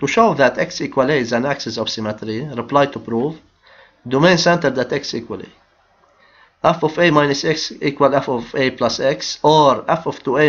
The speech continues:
minus x equal f of x. هي إذا كيف بدي برهن axis of symmetry، لبرهن center of symmetry، ال axis of symmetry هو خط، وال center of symmetry هو point. آه، domain centered at x equal a، يعني هذا شرط مشترك بيناتهم.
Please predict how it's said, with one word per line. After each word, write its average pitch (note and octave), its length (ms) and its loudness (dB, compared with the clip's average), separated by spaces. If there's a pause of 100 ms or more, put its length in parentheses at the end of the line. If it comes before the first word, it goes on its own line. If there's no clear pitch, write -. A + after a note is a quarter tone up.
minus C3 220 0 (160)
x - 20 -16 (200)
equal B2+ 260 -2
f A#2+ 240 -2 (120)
of - 200 -8
x. - 380 -16 (1040)
هي D#3+ 160 4
إذا C3+ 220 4
كيف C#3+ 180 -4
بدي C3+ 160 0
برهن C#3 340 2
axis A2+ 180 -6
of G2 180 -4
symmetry، G#2 240 -8
لبرهن C3+ 380 0
center D#3 460 0
of - 40 -6
symmetry، G#2+ 640 -6 (460)
ال - 100 4
axis B2+ 180 -6
of C3 120 2
symmetry C#3 320 -2
هو A#2 200 0
خط، B2 480 -2
وال A2+ 260 -4
center C#3 300 -2
of A2 120 -4
symmetry C3+ 320 -6
هو C#3+ 140 0
point. C3+ 320 -4 (1080)
آه، B2+ 120 4
domain D#3 320 4
centered D3+ 400 2
at A#2 140 -4
x D3 220 -6
equal A#2 320 -2
a، - 20 -4
يعني A#2 420 2
هذا A#2 120 0
شرط A#2+ 340 -2
مشترك A2+ 480 -2
بيناتهم. A2 560 -4